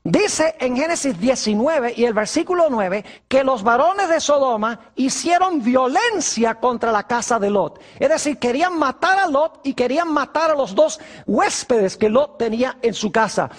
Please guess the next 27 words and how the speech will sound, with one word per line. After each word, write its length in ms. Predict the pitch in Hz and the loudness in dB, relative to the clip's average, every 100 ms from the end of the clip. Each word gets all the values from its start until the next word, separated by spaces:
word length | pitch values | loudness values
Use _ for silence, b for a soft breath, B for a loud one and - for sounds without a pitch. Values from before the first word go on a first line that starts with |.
| B | B
Si 180 | - 208 | -4 0
no 80 | 220 | 0
hubiera 240 | 262 285 | 0 0
sido 340 | 277 269 294 - | 0 0 2 2
por 160 | 226 | 0
una 220 | 220 277 | 0 -2
ceguera 920 | 233 - 220 180 349 370 226 - - - | -2 -2 -2 0 2 2 0 -4 -14 -4
que 160 | 214 | -2
Dios 260 | 202 247 269 | 0 0 0
hizo 300 | 254 269 254 | -2 0 0
caer 240 | 233 214 226 | 0 -2 -2
sobre 400 | - 220 220 339 | 0 2 2 2
ellos, 280 | 262 202 - B B | 0 -4 -6 B B
hubieran 640 | - 208 208 262 277 254 - | 0 0 2 0 0 -4 -4
matado, 1000 | 185 202 214 - 349 339 190 190 - _ | 0 0 0 -2 0 0 0 -4 -6 _
o 140 | - 190 | -6 0
por 140 | 214 | 2
lo 80 | 208 | 2
menos 320 | 214 302 320 | 2 0 0
intentado 720 | 277 233 226 208 190 359 370 262 | -2 0 0 -2 0 2 4 4
matar 460 | 214 208 226 247 - | 2 0 0 -2 -2
a 100 | 226 | 0
los 260 | 208 202 - | 0 -4 0
ángeles 640 | 349 370 185 175 196 - B B B - | 0 2 0 0 -2 -4 B B B -2
y 140 | 202 | 0
a 80 | 180 | 2
Lot. 600 | 180 143 - - - | 2 -2 -6 -12 -10